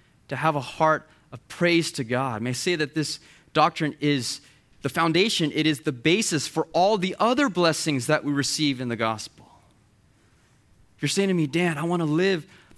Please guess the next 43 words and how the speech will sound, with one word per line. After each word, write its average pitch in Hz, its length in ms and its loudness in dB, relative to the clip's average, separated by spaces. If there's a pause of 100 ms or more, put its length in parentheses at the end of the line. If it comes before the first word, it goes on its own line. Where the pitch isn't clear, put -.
a 139 60 -4
gospel-centered 180 680 0
life. 117 400 -6 (840)
I - 60 -4
want 180 220 2
the 165 60 -2
blessings 185 520 2
of 175 100 0
the 151 100 0
gospel 170 440 2
to - 160 -4
be 147 160 -6
at 151 120 -8
the 135 100 -8
center 214 480 2
of 160 100 2
my 156 140 2
life. 147 260 2
I 147 60 -4
want 170 140 0
to 165 60 0
dwell 190 380 4
on 208 120 2
the 185 80 2
blessings 180 500 0
of 165 80 -4
the 147 100 -2
gospel 170 520 2
day 180 420 0
and 151 180 -2
night. 180 220 2
I 160 80 0
want 180 320 0
these 185 240 -2 (260)
blessings 185 400 2
to 151 120 -8
transform 190 580 -2
my 156 100 4
heart 175 260 2
and 175 80 -2
my 156 140 2
life," 160 460 2
then, 151 160 -2